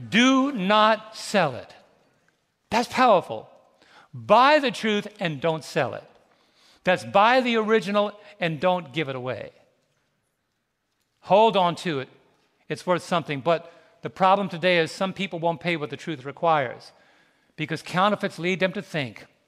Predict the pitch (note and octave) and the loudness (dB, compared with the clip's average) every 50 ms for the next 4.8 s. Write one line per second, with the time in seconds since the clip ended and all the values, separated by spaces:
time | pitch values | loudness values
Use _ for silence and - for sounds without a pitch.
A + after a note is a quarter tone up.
0 | _ _ _ _ _ _ _ _ _ _ _ _ _ _ _ _ _ - D3 C3 | _ _ _ _ _ _ _ _ _ _ _ _ _ _ _ _ _ -6 -6 -2
1 | - F3 F3+ F3+ F3+ - D#3+ D3 D3 D3 C#3 C3 A2 D3 D3+ D3+ D#3 C3 D#3 D3 | 0 0 0 0 -2 -4 -4 -4 -4 -4 -4 -4 -4 -4 -4 -4 -6 -8 -8 -8
2 | C#3 C3 B2+ B2 A#2+ A#2 _ _ _ _ _ _ _ _ _ _ _ _ _ _ | -6 -6 -6 -8 -10 -12 _ _ _ _ _ _ _ _ _ _ _ _ _ _
3 | _ _ - D3 D3+ C3+ C#3+ D3+ E3+ D#3 D#3 D3 - D#3 C#3+ C#3 C#3+ C3+ B2+ - | _ _ -8 -6 -6 -4 -2 -2 -2 -2 -2 -4 -6 -8 -6 -6 -6 -6 -8 -8
4 | - C#3 B2+ - - A#2+ - - A#2+ G#2+ - _ _ - - | -8 -8 -8 -8 -12 -14 -14 -12 -12 -14 -14 _ _ -20 -20